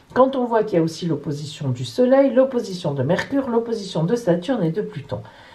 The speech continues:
Donc là, on va être vraiment dans une nervosité importante, euh, euh, avec beaucoup de froideur en nous. Et puis, euh, vous savez, euh,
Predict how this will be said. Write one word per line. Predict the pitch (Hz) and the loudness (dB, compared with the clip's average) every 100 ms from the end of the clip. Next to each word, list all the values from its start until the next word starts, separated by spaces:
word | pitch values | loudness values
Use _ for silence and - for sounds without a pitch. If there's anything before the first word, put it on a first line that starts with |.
| - | -4
Donc | 220 220 | 0 2
là, | 240 311 | 4 2
on | 233 | 2
va | 202 | 2
être | 202 247 - | 2 0 -4
vraiment | 156 226 240 269 | -6 -2 0 0
dans | 190 180 | 2 2
une | 175 165 143 151 | 2 0 0 0
nervosité | 220 214 190 180 175 - | 0 -2 -4 -4 -4 0
importante, | 160 131 170 175 - 240 254 254 220 175 175 - - - | 0 0 -2 -6 2 4 4 2 0 -2 -2 -12 -14 0
euh, | 151 151 139 135 139 - _ _ _ _ - | 2 2 0 -4 -6 -16 _ _ _ _ 2
euh, | 170 147 - - | 2 2 -6 -6
avec | - 170 180 | 0 2 2
beaucoup | 165 202 220 | 0 -4 -2
de | 180 | -2
froideur | - - - 208 220 - 208 190 - - | -2 -6 0 2 2 4 4 4 0 -2
en | 175 185 | 0 0
nous. | 214 294 330 311 - - - | 0 0 0 -2 -12 -20 -2
Et | 254 | 2
puis, | 254 - 370 381 302 - | 2 0 -2 0 0 -2
euh, | 208 | -4
vous | 208 | -4
savez, | 202 277 254 302 269 208 | 0 2 2 2 0 -2
euh, | 185 190 | -2 -2